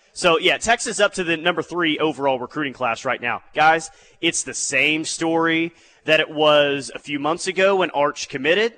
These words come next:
It's the same story that it's always been. I don't care, man. I don't care if Texas ends up with the number one overall recruiting class. I don't care if they end up with the number ten overall recruiting class. It don't matter. It's hardly ever mattered for U T.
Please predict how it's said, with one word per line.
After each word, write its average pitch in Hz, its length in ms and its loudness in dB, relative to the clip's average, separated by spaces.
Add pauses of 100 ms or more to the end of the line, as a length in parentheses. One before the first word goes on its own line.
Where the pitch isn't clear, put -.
It's 156 200 -2
the 127 100 -10
same 156 360 0
story 160 380 -2
that 156 140 -4
it's 147 120 -10
always 123 360 -2
been. 95 260 -10 (560)
I 143 160 4
don't 156 160 0
care, 123 260 -4
man. 104 340 -10 (380)
I 170 120 4
don't 185 140 0
care 170 240 2
if 156 80 -4
Texas 165 440 -2
ends 151 220 -4
up 156 160 0
with 156 100 -6
the 131 80 -8
number 143 300 -2
one 151 220 0
overall 170 380 2
recruiting 175 400 -4
class. 175 480 -2 (340)
I 165 140 4
don't 180 280 0
care 170 280 0
if 165 120 0
they 160 160 0
end 170 180 -4
up 165 140 0
with 165 100 -8
the 156 80 -8
number 156 220 -4
ten 143 260 -4
overall 123 340 -6
recruiting 113 360 -10
class. 98 420 -8 (340)
It 170 360 0
don't 160 340 2
matter. 139 500 0 (180)
It's 175 180 0
hardly 170 540 2 (200)
ever 165 420 2
mattered 135 400 2
for 139 140 -8
U 123 220 -8
T. 104 340 -12